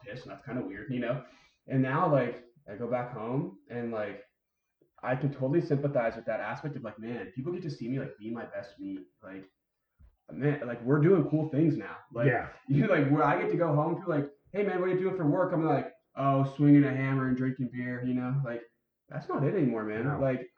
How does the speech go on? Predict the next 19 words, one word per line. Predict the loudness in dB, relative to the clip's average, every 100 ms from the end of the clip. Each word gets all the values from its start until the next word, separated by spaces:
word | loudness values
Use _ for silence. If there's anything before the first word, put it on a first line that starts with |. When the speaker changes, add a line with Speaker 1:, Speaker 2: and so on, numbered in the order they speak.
| _
Speaker 1:
I | -10 -6 -4
get | -4 0
to |
do | 6 6
some | 6 0
pretty | 0 0
cool | 0 -2
stuff | 0 -2 -2
day | -4 -4
in | -2
and | -2
day | -4 -4
out, | -4 -6 -8 _ _ _ _ _ -4
and | -2
it's | -2 -6 -20
really | -20 -12 0 2 6 4
because, | 4 0 -2 -2
like, | -4 -6 -8 _ _ _ _ _ _ _ _ -8
and | -6 -6